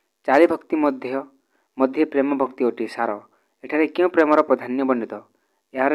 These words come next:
ଆନ୍ସର ହେଉଛି ଅପସନ୍ ଏ, ଗୋପୀ ପ୍ରେମ। ପରବର୍ତ୍ତୀ କ୍ୱେଶ୍ଚନ୍,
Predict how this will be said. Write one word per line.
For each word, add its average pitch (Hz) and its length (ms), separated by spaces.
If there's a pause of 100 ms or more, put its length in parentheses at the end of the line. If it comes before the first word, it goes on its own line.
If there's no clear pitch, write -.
ଆନ୍ସର 135 180
ହେଉଛି 117 160
ଅପସନ୍ 117 300
ଏ, 143 160 (240)
ଗୋପୀ 123 240
ପ୍ରେମ। 101 280 (1400)
ପରବର୍ତ୍ତୀ 147 400
କ୍ୱେଶ୍ଚନ୍, 160 300